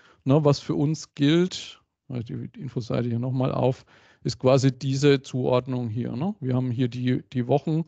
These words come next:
und bei jeder Woche steht jeweils dahinter in Klammern, welche Katas für welche Woche da sind.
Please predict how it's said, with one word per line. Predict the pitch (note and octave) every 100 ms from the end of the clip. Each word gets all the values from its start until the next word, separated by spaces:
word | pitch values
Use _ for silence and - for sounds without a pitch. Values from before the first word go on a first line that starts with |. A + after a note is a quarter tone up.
| _ _ _ -
und | B2+
bei | A#2+
jeder | A#2+ B2+
Woche | B2 B2+ B2
steht | B2 A#2 - _
jeweils | A#2+ B2 B2+ -
dahinter | B2 B2+ B2+
in | B2
Klammern, | A#2+ A2 A#2 B2 B2
welche | A#2+ A#2 A#2+
Katas | - A2+ A#2 A2+
für | - A#2+
welche | A#2 A#2 A2+
Woche | A2+ B2+ D3
da | D#3 D3+
sind. | D3 C#3+